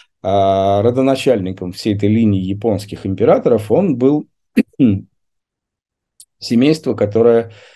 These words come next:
а, возникло как, э, скажем, потомок богини Аматерасу. Но самое интересное, что богиня Аматерасу — это вот как раз, э, богиня солнца, и до сих пор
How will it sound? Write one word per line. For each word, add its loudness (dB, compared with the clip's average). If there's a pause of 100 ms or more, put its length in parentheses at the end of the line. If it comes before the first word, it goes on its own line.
(420)
а, 2
возникло -2 (420)
как, -6
э, 2
скажем, -2 (380)
потомок 0 (300)
богини 0
Аматерасу. 0 (480)
Но -6
самое 2
интересное, -4
что -10
богиня -2
Аматерасу — 0
это -12
вот -12
как -12
раз, -4 (640)
э, -2
богиня 0
солнца, -2 (680)
и -2
до -4
сих -8
пор 0